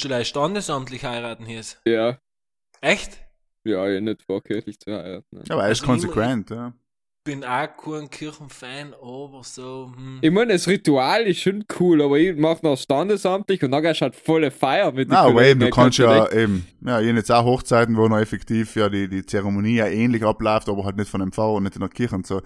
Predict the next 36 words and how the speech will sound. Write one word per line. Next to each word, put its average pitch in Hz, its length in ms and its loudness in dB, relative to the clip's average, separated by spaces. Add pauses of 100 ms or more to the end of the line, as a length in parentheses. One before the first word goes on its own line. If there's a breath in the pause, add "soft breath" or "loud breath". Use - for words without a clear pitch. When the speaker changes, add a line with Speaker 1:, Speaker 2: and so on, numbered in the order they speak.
(240 loud breath)
Speaker 3:
Ich 139 140 -2
find's 151 220 0
eben 147 220 4
eher 135 200 2
noch 139 120 2
problematisch, 127 560 2
wenn 123 140 -2
einer 127 680 0 (280 soft breath)
gar 120 180 4
nicht 143 160 0
gläubig 135 340 2
ist 143 180 -2
und 113 220 -4
sagt, 113 280 -4
ich, 110 440 -4
Kirche 123 300 -6
ist - 140 -14
blöd 113 340 -4
und 127 140 -6
so, 139 140 -2
und 135 100 2
dann 113 160 2
echt, 135 180 2
dass 113 140 -6
in 110 60 -4
der 104 80 -8
Kirche 123 260 -6
heiratet, 117 320 0
hilft 135 160 -4
mit 143 100 -6
dir 147 120 -2
noch 139 100 0
eher 143 160 2
wieder 131 420 2 (560 loud breath)
komisch. 127 460 0
Speaker 1:
Aber 175 320 -2